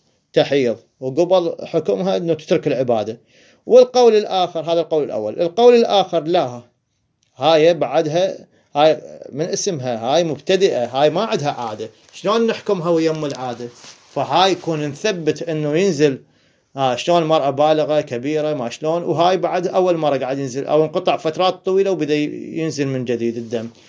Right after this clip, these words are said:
فنقول لها: "ثبت عندك عادة". تقول: "شو، شلون أثبت؟"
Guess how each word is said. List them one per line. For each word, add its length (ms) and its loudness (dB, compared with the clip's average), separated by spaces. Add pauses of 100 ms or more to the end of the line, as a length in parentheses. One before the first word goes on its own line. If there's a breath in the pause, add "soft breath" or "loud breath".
(220 soft breath)
فنقول 320 -6
لها: 260 2
"ثبت 440 0
عندك 380 0
عادة". 320 0
تقول: 300 -2
"شو، 260 -2
شلون 260 0
أثبت؟" 440 -2